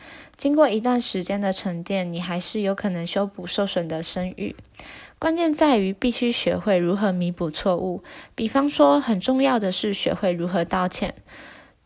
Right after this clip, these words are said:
单纯承认自己搞砸了都很不容易，你不需要发表长篇大论或拼命解释，只需要说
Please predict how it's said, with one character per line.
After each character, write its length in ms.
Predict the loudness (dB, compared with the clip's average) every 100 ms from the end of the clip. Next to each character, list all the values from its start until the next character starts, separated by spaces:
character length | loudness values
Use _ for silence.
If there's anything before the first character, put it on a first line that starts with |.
| -4
单 180 | -2 0
纯 240 | 0 0
承 180 | 0 0
认 200 | 0 0
自 120 | 0
己 140 | 0
搞 180 | 0 -2
砸 220 | -2 -4
了 160 | -2 -2
都 160 | 2 2
很 160 | 2
不 140 | 0 0
容 240 | 0 -2
易， 220 | -8 -10 -12 _ -10
你 100 | -8
不 180 | 0 0
需 200 | 2 2
要 100 | 2
发 220 | 0 -2
表 180 | -2 -4
长 240 | -6 -8
篇 240 | -4 -6
大 200 | -4 -4
论 200 | -2 -2
或 180 | -2 -4
拼 220 | -2 -4
命 180 | -2 -4 -4
解 160 | -8
释， 320 | -6 -6 -6 -10 -16 -20 -20 -8
只 120 | -4
需 160 | -2 2
要 140 | 2
说 240 | 2 0